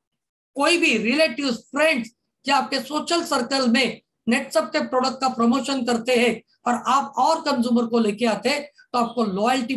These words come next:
points यहाँ पे मिलते हैं। तो चलो दोस्तों, ये किस तरह से दो benefit हम यहाँ पे ले सकते हैं तो इसके बारे में देखते हैं।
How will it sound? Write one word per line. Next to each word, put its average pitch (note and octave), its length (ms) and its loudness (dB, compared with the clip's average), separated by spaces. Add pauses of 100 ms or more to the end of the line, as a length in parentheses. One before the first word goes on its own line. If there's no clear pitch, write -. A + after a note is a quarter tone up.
(140)
points A3+ 380 -2
यहाँ F#3+ 200 0
पे D4+ 140 0 (500)
मिलते G3 360 -2
हैं। F3+ 200 2
तो - 400 -18
चलो D#4 260 0
दोस्तों, D#4 380 2 (300)
ये C#4 100 -2
किस F4+ 360 -2
तरह D#4+ 240 4
से C#4 160 2 (340)
दो E4 300 2 (120)
benefit C4 560 0 (200)
हम C4+ 160 0
यहाँ C4+ 220 2
पे C4+ 120 0
ले B3+ 180 4
सकते C4 300 -2
हैं A#3+ 160 2 (240)
तो C4 200 0
इसके C4 260 -2
बारे B3 220 2
में B3+ 140 0
देखते A#3+ 240 0
हैं। C4 160 -2